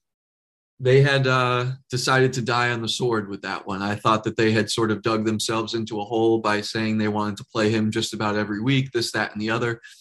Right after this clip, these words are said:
And I thought they were gonna go with that. And if it ended up costing them games, so be it. They believed it was the best thing for the team, and they were just gonna stick with it. So, so yes, uh,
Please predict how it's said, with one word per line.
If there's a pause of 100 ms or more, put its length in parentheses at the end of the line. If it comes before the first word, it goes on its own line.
(180)
And
I
thought
they
were
gonna
go
with
that.
And
if
it
ended
up
costing
them
games,
so
be
it.
They
believed
it
was
the
best
thing
for
the
team,
and
they
were
just
gonna
stick
with
it.
So, (260)
so
yes,
uh,